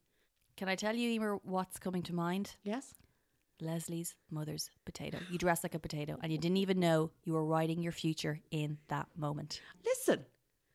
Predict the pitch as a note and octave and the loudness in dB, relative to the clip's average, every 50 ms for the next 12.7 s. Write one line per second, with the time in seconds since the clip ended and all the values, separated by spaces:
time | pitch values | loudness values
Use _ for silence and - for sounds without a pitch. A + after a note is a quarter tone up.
0 | _ - - D4 D#4 E4+ D#4 D4+ D#4 - E4+ E4+ - - D4+ B3 G#3 F#3 E3+ E3+ | _ -2 0 4 8 8 8 8 8 6 6 4 4 2 2 4 4 6 6 4
1 | E3 D#3+ D#3+ E3+ F#3 - - - _ _ _ _ - B3+ A3 - E4 - A#3+ A3+ | 2 2 2 0 0 -2 -4 -6 _ _ _ _ 0 0 0 0 2 2 2 2
2 | A#3+ A3 - A#3+ A3+ F#3 F3+ F3 E3+ - E3+ F3+ F#3 - - - - - F#3+ F3 | 4 4 4 6 8 8 6 6 6 4 4 2 2 0 -4 -8 -10 -12 -12 -12
3 | E3 F3+ - - - - - - _ _ _ _ _ _ - A3 A3 G#3 G3+ - | -12 -12 -14 -16 -20 -20 -20 -20 _ _ _ _ _ _ 2 4 6 6 6 4
4 | - A3+ G#3 G#3+ G#3+ A3 A3+ A#3+ B3 B3+ C4 C4 B3+ A#3+ - G#3 G3+ - - F#3+ | 4 4 4 6 6 6 6 6 6 6 6 4 4 2 2 0 0 2 2 0
5 | F#3+ - - F#3+ F#3 F#3+ E3 - - - F#3 F3+ F#3 F#3+ F3+ - F#3+ E3+ D#3+ D#3 | 0 2 2 2 2 2 0 -2 -2 0 2 2 2 2 2 0 0 0 0 0
6 | D#3 D#3+ D#3 - - - E3+ E3+ - - - - - - - - - - A#3 A#3+ | 0 -2 -4 -4 -2 -2 -2 -2 -4 -8 -10 -8 -8 -10 -10 -6 -2 2 4 6
7 | C4 D4+ D#4 D4 A#3+ - B3 - G3+ G3+ G3 F#3+ F3+ - - G#3 G3 G3 F#3 - | 6 8 8 6 6 6 4 6 6 6 6 6 4 2 0 0 0 2 0 -2
8 | E3 E3 E3 F3 F3 E3+ E3 D#3+ - - F3 F#3+ - D#4 D#4 C#4+ C4+ - - A#3 | -4 -4 -4 -2 -2 -2 -2 -2 -2 -2 -2 4 6 8 8 8 8 8 8 8
9 | A#3+ A#3+ A#3 A3+ F#3+ G#3+ G#3 G3 F#3+ F#3 F3+ F3 E3+ D#3+ - - - F#3 F3+ F3+ | 10 10 10 10 10 10 10 8 8 6 6 4 4 2 2 2 4 4 4 4
10 | F3+ F#3 F3+ F#3+ G#3 A3 A#3+ A3+ G#3 F#3+ F#3+ - _ _ - F3+ - - G3 G#3+ | 4 2 4 4 4 4 4 2 0 -2 -10 -16 _ _ -20 -16 -8 -2 2 4
11 | G#3+ A3+ A3 G#3 G3 F#3 F3+ F3 F3+ F3+ F3 F3 F3 - G3 G3+ G3 G3+ F#3+ F3+ | 4 6 6 4 4 4 4 4 2 2 0 0 0 2 2 2 4 4 4 4
12 | F3 E3+ E3 E3 D3+ E3 D#3+ D#3+ D#3+ D#3+ D#3+ D#3+ D#3+ D#3 | 4 2 2 0 0 0 0 0 2 2 2 0 0 -4